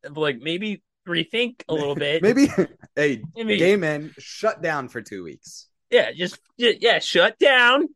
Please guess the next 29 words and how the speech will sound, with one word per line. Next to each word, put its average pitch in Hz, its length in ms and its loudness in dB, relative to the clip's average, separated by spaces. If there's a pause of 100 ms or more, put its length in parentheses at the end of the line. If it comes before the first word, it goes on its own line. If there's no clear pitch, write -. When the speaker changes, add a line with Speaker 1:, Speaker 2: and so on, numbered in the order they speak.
Speaker 1:
No, 214 320 0
no 196 220 2
more. 262 440 2 (220)
Like, 180 200 0
Speaker 2:
It's 160 60 -4
like, 302 280 4
it's 208 120 2
Speaker 1:
dude, 247 120 2
Speaker 2:
like, - 200 0
it's 175 120 -8
like 220 160 0
straight 202 340 0
Speaker 1:
and 240 100 -4
Speaker 2:
dudes 226 280 -6
and 180 260 -4
their 170 120 -2
girlfriends 170 580 -4
when 170 100 -8
they 151 120 -8
get, 156 340 -4
uh, 135 320 -4 (140)
gonorrhea 127 640 -4 (420)
or, 151 340 -4
<laughs> 202 160 -2
or 156 240 0
no, 151 280 0
Speaker 1:
<laughs> - 40 -2
Speaker 2:
uh, 233 240 6
the 139 140 -14